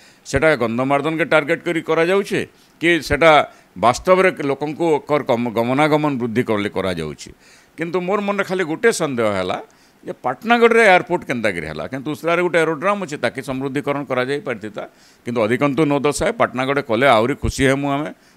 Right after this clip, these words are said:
ପାଟନାଗଡ଼ରେ, ଉଁ, ଏରୋଡ୍ରାମ ହଉ, ଷ୍ଟାର ହୋଟେଲ ହଉ, ଆଉ ଭଲ ଭଲ ଜିନିଷ ହଉ,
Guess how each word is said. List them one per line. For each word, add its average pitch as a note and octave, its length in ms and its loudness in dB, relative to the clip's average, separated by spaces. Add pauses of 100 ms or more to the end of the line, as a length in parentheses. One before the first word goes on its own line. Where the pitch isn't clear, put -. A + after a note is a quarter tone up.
ପାଟନାଗଡ଼ରେ, A#2+ 520 -4 (240)
ଉଁ, F#2+ 120 -10 (480)
ଏରୋଡ୍ରାମ G#2 400 -2
ହଉ, B2 180 2 (520)
ଷ୍ଟାର G#2+ 400 6
ହୋଟେଲ A#2+ 340 4
ହଉ, B2+ 180 4 (360)
ଆଉ G2+ 180 6
ଭଲ B2 200 10
ଭଲ B2 160 6
ଜିନିଷ A#2 280 -4
ହଉ, B2+ 240 4